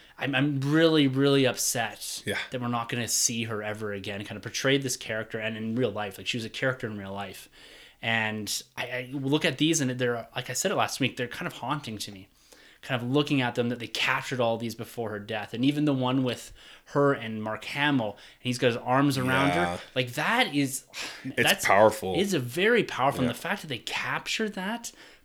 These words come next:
Speaker 1: prior to her passing, like, wow, it's a
Speaker 2: Yeah.
Speaker 1: gorgeous photo. Like, out of all these photos, that was the only one I took and posted on our Twitter account.
Speaker 2: Yeah.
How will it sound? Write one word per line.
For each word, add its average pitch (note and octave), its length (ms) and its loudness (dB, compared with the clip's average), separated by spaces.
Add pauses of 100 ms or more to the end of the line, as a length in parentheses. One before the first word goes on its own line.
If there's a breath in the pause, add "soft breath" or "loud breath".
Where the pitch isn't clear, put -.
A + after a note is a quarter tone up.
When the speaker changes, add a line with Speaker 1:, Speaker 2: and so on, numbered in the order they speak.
(120)
Speaker 1:
prior E3 400 -2
to C#3 340 0
her B2 100 -6
passing, D#3 760 -4
like, A#2+ 180 -12
wow, A2+ 640 2
it's - 180 -4
a F#3 60 -6
Speaker 2:
Yeah. G#2+ 300 -8
Speaker 1:
gorgeous C#3+ 560 4
photo. A#2 360 -2
Like, A2+ 180 -2 (400 loud breath)
out B2+ 100 6
of C3+ 100 0
all D#3+ 240 6
these G3 200 2
photos, B2 360 2
that C3 100 2
was C#3 100 2
the D3+ 140 0
only D3 340 4
one C3 220 2
I A#2+ 60 0
took A2+ 440 -2
and A2 240 -10 (180)
posted B2+ 340 0
on A2+ 120 0
our G#2+ 80 -4
Twitter G#2+ 260 -8
account. G2+ 320 -10 (200 loud breath)
Speaker 2:
Yeah. G2+ 280 8